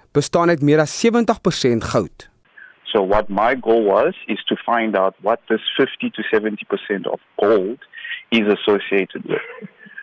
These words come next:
Speaker 2: So I did the whole study by whole gold deportment, and I actually found that the mineral pyrite, which people call fool's gold, hosts a significant amount of gold,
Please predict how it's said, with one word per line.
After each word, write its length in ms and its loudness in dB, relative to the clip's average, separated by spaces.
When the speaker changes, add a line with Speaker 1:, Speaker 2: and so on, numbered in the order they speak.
Speaker 2:
So 420 4
I 680 2
did 240 2
the 100 4
whole 320 2
study 320 2
by 240 2
whole 260 2
gold 260 2
deportment, 580 -2
and 120 2
I 60 2
actually 420 0
found 360 2
that 240 2
the 80 2
mineral 420 2
pyrite, 640 0
which 420 0
people 240 0
call 280 0
fool's 300 2
gold, 300 2
hosts 420 0
a 60 0
significant 600 -2
amount 520 -2
of 260 0
gold, 420 2